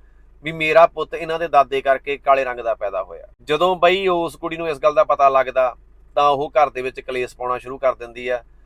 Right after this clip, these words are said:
ਆਪਣੇ ਪੇਕੇ ਪਰਿਵਾਰ ਨਾਲ, ਆਪਣੇ ਮਾਂ ਪਿਓ ਨਾਲ ਕਲੇਸ਼ ਪਾਉਣਾ ਸ਼ੁਰੂ ਕਰ ਦਿੰਦੀ ਆ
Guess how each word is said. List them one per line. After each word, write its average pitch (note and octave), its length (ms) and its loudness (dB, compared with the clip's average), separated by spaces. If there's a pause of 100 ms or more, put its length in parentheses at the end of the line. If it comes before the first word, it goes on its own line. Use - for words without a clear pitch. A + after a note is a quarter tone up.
(200)
ਆਪਣੇ E3+ 280 0
ਪੇਕੇ C3 380 -4
ਪਰਿਵਾਰ C3 320 2
ਨਾਲ, C3 120 -4
ਆਪਣੇ B2+ 240 -6
ਮਾਂ A#2+ 240 -2
ਪਿਓ B2+ 160 -8
ਨਾਲ B2+ 120 -6
ਕਲੇਸ਼ B2 260 -8
ਪਾਉਣਾ B2 180 -8
ਸ਼ੁਰੂ B2+ 200 -14
ਕਰ C3+ 140 0
ਦਿੰਦੀ B2 320 -12
ਆ B2 160 -2